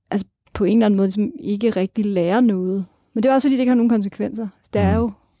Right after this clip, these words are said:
Speaker 1: som, som jeg lige sagde før, altså, vores politikere har taget det til sig, og sådan er det jo i mange lande. Og det betyder selvfølgelig, at politikerne ikke går ind og regulerer det på samme måde, som de ville gøre, hvis det var et eller andet nyt fremmed.
Speaker 2: Ja, i U S A er der faktisk, øh, den her Communications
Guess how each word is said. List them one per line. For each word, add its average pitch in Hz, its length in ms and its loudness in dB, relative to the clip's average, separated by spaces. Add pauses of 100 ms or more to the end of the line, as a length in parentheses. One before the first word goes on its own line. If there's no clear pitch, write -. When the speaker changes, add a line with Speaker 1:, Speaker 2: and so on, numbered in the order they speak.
(120)
Speaker 1:
som, 220 280 -2
som 208 140 -4
jeg 202 60 -2
lige 220 100 0
sagde 226 140 2
før, 214 160 0
altså, 208 220 -2
vores 190 260 -4
politikere 240 360 2
har 214 80 2
taget 196 220 -2
det 196 80 -8
til 208 220 -2
sig, 220 140 -2
og - 80 -6
sådan 220 260 0
er 202 100 2
det 233 100 0
jo 202 120 0
i - 20 0
mange 190 300 0
lande. 196 360 0 (380)
Og 190 60 -6
det 214 80 0
betyder 233 280 2
selvfølgelig, 214 340 0
at 196 80 -2
politikerne 202 720 -2
ikke 202 180 0
går 226 100 2
ind 202 140 2
og 208 100 -2
regulerer 185 420 0
det 208 180 -8
på 202 100 -2
samme 190 200 2
måde, 196 180 0
som 202 120 2
de 190 100 -2
ville 180 160 -6
gøre, 185 200 -2
hvis 208 160 -4
det 190 120 -6
var 175 80 -4
et 180 40 0
eller 185 180 -2
andet 190 220 0
nyt 202 280 -2
fremmed. 185 480 -2 (1160)
Speaker 2:
Ja, 107 160 6
i 92 40 6
U 92 180 4
S - 80 0
A 98 100 6
er 101 140 6
der 101 120 4
faktisk, 92 500 0
øh, 85 400 2
den 87 100 2
her 87 140 4
Communications 85 1080 0